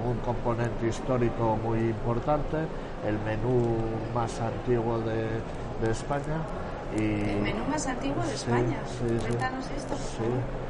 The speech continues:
Speaker 1: Sí, sí, es el menú que, bueno, viene de la época de las batallas carlistas y, y es un menú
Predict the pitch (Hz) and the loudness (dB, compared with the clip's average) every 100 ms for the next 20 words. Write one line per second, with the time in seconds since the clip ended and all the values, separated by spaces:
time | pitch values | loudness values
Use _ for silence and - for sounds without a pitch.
0 | - - 151 131 180 123 107 117 - 127 | -6 -2 0 4 4 4 4 2 2 0
1 | 120 120 120 131 131 127 123 113 135 127 | 2 0 0 0 2 4 4 4 0 0
2 | 123 117 117 117 120 117 117 117 120 117 | 2 2 2 2 2 4 4 2 0 0
3 | 120 113 113 113 113 - 113 120 123 123 | 2 2 2 2 2 0 0 2 4 2
4 | - 120 120 139 156 - 151 160 - - | 2 0 2 2 0 0 0 0 -2 -4
5 | - - - - 107 110 107 107 104 104 | -6 -6 -6 -4 0 2 2 2 0 0
6 | 104 101 - - - - 123 117 113 - | 0 -2 -4 -6 -6 -2 2 4 4 2
7 | 113 120 113 120 | 0 0 2 0